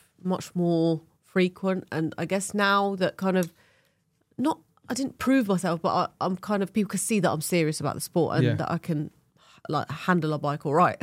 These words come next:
Speaker 1: <laughs> So I don't get it as much, but out and about, you know, you do get a lot of sexist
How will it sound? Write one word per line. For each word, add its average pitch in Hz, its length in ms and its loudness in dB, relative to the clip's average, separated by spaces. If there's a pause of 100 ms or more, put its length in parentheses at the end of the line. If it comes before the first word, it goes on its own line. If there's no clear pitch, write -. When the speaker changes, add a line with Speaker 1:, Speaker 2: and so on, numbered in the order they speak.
Speaker 1:
<laughs> - 460 -10
So 196 340 0
I 196 120 4
don't 208 280 2
get 196 140 2
it - 80 -2
as 170 180 -4
much, 165 460 -2
but 175 200 2 (320)
out 208 200 4
and 160 100 -6
about, 160 460 -2 (600)
you 175 100 -2
know, 156 220 2 (140)
you 180 140 0
do 190 220 0
get 165 200 0
a - 80 -2
lot 160 180 0
of - 380 -8 (840)
sexist - 920 -6